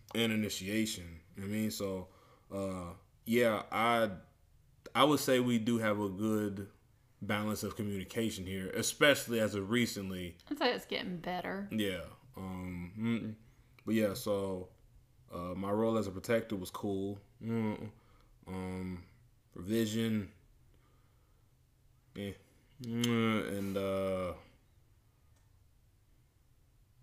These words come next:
Speaker 1: I think most importantly, what I took away from this is that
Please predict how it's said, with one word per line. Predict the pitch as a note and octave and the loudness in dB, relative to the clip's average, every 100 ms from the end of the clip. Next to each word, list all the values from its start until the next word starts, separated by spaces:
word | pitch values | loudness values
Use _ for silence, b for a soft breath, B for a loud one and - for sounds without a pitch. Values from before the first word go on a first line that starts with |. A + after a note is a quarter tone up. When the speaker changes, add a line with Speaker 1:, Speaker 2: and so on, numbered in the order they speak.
| - _ _ _ _ _ - - - - - - | -20 _ _ _ _ _ -20 -20 -20 -20 -20 -4
Speaker 1:
I | G#2 | 0
think | C#3 G3 G3+ A2 | 2 2 4 4
most | A2 B2+ B2 | 6 4 2
importantly, | G#2 - A#2 A#2+ A#2 | -4 0 4 4 4
what | A2 G2+ | 2 2
I | G2+ G2+ | 0 -2
took | - G#2+ - | -4 -6 -4
away | F#2 G2+ G2+ | -2 0 0
from | - G2 G2+ | -4 -6 -2
this | G#2 G2+ - | -2 -4 -6
is | F#2+ F2 | -10 -6
that | G2 F#2+ F#2 - | -4 -2 -4 -6